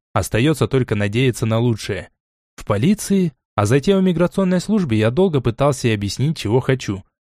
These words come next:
Постоянно приходилось быть в напряжении и следить за выдаваемым мною потоком информации, чтобы не запутаться.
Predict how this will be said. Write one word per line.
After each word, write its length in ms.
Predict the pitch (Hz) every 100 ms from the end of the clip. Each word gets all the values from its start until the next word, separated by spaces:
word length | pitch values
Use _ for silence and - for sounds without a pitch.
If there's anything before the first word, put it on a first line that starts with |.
| -
Постоянно 560 | 101 - 107 131 143
приходилось 600 | 120 120 117 113 131 110
быть 200 | 98 131
в 40 | 127
напряжении 760 | 110 113 98 104 135 113 90 _ _ -
и 60 |
следить 420 | 147 196 202 202 160
за 120 | 170
выдаваемым 600 | 160 139 160 180 170 160
мною 360 | 147 160 190 143
потоком 480 | 104 151 151 151
информации, 640 | 131 135 139 147 123 - 95
чтобы 320 | - 113 113
не 100 | 117
запутаться. 640 | 113 120 147 113 - -